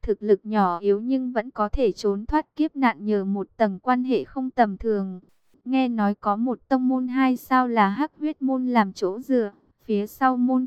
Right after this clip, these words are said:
phái này lại là Kiếm Ma tông uy danh đỉnh đỉnh.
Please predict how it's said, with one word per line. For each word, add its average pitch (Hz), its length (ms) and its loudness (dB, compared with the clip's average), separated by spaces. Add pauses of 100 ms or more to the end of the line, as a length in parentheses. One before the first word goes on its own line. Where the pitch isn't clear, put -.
(100)
phái 208 180 2
này 233 280 4
lại 196 280 0
là 208 200 2
Kiếm 208 320 -2
Ma 262 240 4
tông 254 220 2
uy 247 260 0
danh 254 300 -2
đỉnh 190 260 -2
đỉnh. 190 240 2